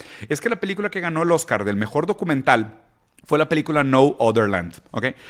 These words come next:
Les voy a recomendar este documental por una serie de cosas. Primero, está gratuito, lo pueden ver en internet, está completamente gratis. Segundo, porque es un documental que trata sobre específicamente el régimen de apartheid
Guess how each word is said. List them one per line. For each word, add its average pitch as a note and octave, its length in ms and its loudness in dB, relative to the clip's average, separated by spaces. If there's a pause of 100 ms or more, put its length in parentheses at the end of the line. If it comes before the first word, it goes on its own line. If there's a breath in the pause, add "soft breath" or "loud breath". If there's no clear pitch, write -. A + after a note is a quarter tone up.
(120)
Les D3 160 2
voy E3+ 60 8
a G3 40 8
recomendar F#3+ 400 0
este F3 160 -4
documental D3+ 420 0
por C#3+ 100 -4
una C#3 120 0
serie A#2+ 220 -2
de - 20 -6
cosas. E2+ 240 -10
Primero, D3+ 420 0
está D3 220 -2
gratuito, C#3+ 540 -2
lo A2+ 100 -4
pueden B2 200 -4
ver C3+ 100 0
en C3+ 80 -4
internet, A2+ 420 -4
está A#2+ 180 -12
completamente A2+ 560 -6
gratis. F#2+ 440 -8 (260 loud breath)
Segundo, C#3+ 500 0
porque B2+ 220 -4
es D3+ 100 -8
un F#3 80 -4
documental D3 600 -2
que A2 100 -6
trata C3+ 400 -2
sobre A2+ 380 -2
específicamente C#3 1000 -4
el G#2+ 60 -2
régimen F#3 500 -4
de - 60 -2
apartheid A#2 600 -2